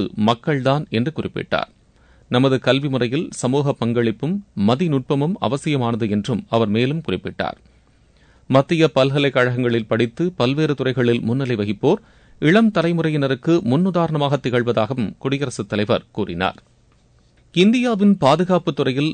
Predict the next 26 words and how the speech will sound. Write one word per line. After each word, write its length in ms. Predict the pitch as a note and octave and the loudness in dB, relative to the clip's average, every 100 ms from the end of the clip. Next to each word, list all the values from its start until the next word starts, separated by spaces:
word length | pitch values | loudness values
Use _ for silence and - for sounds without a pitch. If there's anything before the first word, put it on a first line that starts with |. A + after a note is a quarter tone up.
| G2+ | 0
பெல்ஜியம் 460 | A#2+ D#3+ D#3+ F#3 C#3 | 2 2 0 0 2
நிறுவனங்கள் 460 | C3+ C3 B2+ C3 | 0 0 0 0
முதலீடு 400 | A2+ A2+ C#3+ C3+ | 0 2 0 0
செய்ய 260 | - A#2 A2+ | -2 -2 0
முன்வர 360 | A2 C3 B2 | 0 -2 -2
வேண்டும் 280 | G#2 G#2 G2 | 0 0 0
என்று 260 | G2 F2+ B2+ - - _ _ | -4 -2 -4 -4 -12 _ _
பாதுகாப்புத்துறை 680 | C#3 E3 G3+ G3+ F#3+ E3+ D3+ | 2 2 2 -2 -2 -2 -2
அமைச்சர் 340 | C3 B2+ D3 - | -2 -2 -4 -2
திரு 160 | G#2+ | -2
ராஜ்நாத் 480 | G2+ A2 A#2 A2 G2+ | 0 0 0 -2 -2
சிங் 200 | A#2 F#2 - | -4 -4 -4
கேட்டுக் 340 | - A2+ G2 | -4 -2 -4
கொண்டுள்ளார். 500 | - F2 F2 F#2 - - _ _ - | -6 -6 -4 -4 -4 -8 _ _ 0
இந்தியா 340 | C3 D3 D#3 C#3 | 2 2 2 0
வந்துள்ள 340 | C3 C3 C3 | 0 0 -2
பெல்ஜியம் 480 | A2+ A#2+ A#2+ C3 A#2 | 0 0 0 -2 0
இளவரசி 420 | A2 A2 G#2 C3 - | 0 -2 -2 -4 -2
ஆஸ்ட்ரிடும் 520 | G#2 - A2 F#2+ D#3 - _ _ | -4 -2 -4 -4 -4 -8 _ _
அந்நாட்டு 480 | - D#3+ F#3 G3+ G3+ G#3+ - | -2 2 2 2 0 -2 0
பாதுகாப்புத்துறை 720 | C#3+ F3+ F#3 E3+ D#3+ C3+ B2+ | 0 2 0 -2 -4 -2 -2
அமைச்சர் 380 | B2+ - C3+ - | -2 -2 -2 -2
தியோ 220 | C3+ D3 | -2 -2
பிராங்கனும் 580 | - A#2+ A2+ A2+ C#3+ - - _ _ _ _ - | -2 -2 -2 -2 -4 -4 -8 _ _ _ _ -2
புதுதில்லியில் 540 | G3+ G#3+ G3 E3 F3 - | 0 0 -2 0 -2 0
நேற்று 320 | C3 C3+ | -2 0